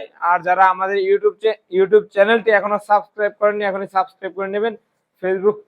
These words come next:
পেজটি ফলো দেননি, ফলো করে নেবেন। TikTok-টি এখনো যারা ফলো দেননি, TikTok-টিও ফলো করে দিবেন। আমাদের TikTok-এর নামও কিন্তু বাইকার হাবিবি। টোটাল যত প্ল্যাটফর্ম আছে, Instagram, Facebook, YouTube, TikTok, নাম বাইকার হাবিবি, এক নামে সব জায়গায়।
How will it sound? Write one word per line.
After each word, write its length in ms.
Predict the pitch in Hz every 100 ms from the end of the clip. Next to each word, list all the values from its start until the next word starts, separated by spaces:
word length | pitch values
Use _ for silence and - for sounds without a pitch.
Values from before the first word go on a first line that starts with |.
| _ _ _ _ -
পেজটি 320 | 196 196 208 180
ফলো 160 | 196
দেননি, 200 | 202 214
ফলো 240 | 175 190 196
করে 180 | 214 220
নেবেন। 220 | 240 226 _ _ _ _ 240
TikTok-টি 500 | 247 - 247 - 240
এখনো 240 | 214 220 220
যারা 160 | 214 220 202 196
ফলো 160 | 202 202
দেননি, 180 | 220 233 226
TikTok-টিও 540 | 233 - 233 175 208 185
ফলো 140 | 185 180
করে 140 | 175 160
দিবেন। 160 | 151 - - _ _
আমাদের 320 | 165 190 208 208 -
TikTok-এর 420 | 214 - 240 233 226
নামও 160 | 220 214
কিন্তু 160 | 214 220
বাইকার 380 | 185 185 196 180
হাবিবি। 300 | 190 196 175 - _ _ -
টোটাল 260 | 208 226 185
যত 140 | 196 220 208
প্ল্যাটফর্ম 420 | 202 202 220 226 220
আছে, 160 | 240 254 - _ _ _ _ _ _ -
Instagram, 500 | 220 - 233 226 233 196
Facebook, 400 | 220 190 220 233 220
YouTube, 320 | 220 208 233 -
TikTok, 300 | 233 - 202 - _ _ _ 180
নাম 160 | 208 214 196
বাইকার 280 | 196 196 190
হাবিবি, 260 | 196 180 175
এক 160 | 185 190
নামে 160 | 202 190 170
সব 100 | 170 151
জায়গায়। 240 | 160 127